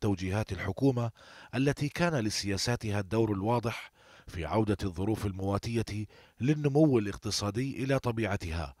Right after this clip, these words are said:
وتطبيق إجراءات ضبط أوضاع المالية العامة لتلامس الصواب، إضافة إلى القيام بعدد من التدابير المؤدية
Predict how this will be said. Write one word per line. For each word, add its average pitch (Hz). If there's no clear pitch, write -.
وتطبيق 92
إجراءات 101
ضبط 104
أوضاع 104
المالية 98
العامة 117
لتلامس 127
الصواب، 104
إضافة 101
إلى 92
القيام 104
بعدد 92
من 107
التدابير 101
المؤدية 104